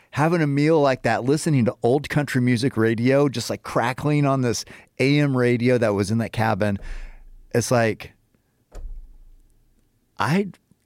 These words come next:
I don't know if there's anything I'd rather do in life. I swear to God, people could offer me anything, and I'd say,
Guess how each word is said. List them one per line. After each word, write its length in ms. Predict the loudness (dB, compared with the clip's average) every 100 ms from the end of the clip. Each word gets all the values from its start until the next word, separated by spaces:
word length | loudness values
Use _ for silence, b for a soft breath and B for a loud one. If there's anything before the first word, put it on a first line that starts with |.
| _ _ _
I 160 | 0 0
don't 340 | 2 0 0
know 300 | 2 4 4
if 120 | 2
there's 280 | 2 0 0 -8 _ _ _ _
anything 440 | -2 0 0 -2 -2 _ _
I'd 200 | -2 0
rather 380 | 2 2 2 2
do 160 | 2 0
in 80 | 2
life. 400 | 0 -2 -6 -20 _ _ _ _
I 100 | -4
swear 340 | -2 -4 -2
to 60 | 0
God, 260 | 0 -2 -4 -18 B B _
people 260 | -2 -2 -4
could 160 | -4
offer 300 | -2 -2 -2
me 180 | -4 -4 -2
anything, 500 | 0 0 0 0 2
and 80 | 0
I'd 140 | 0
say, 260 | 0 -2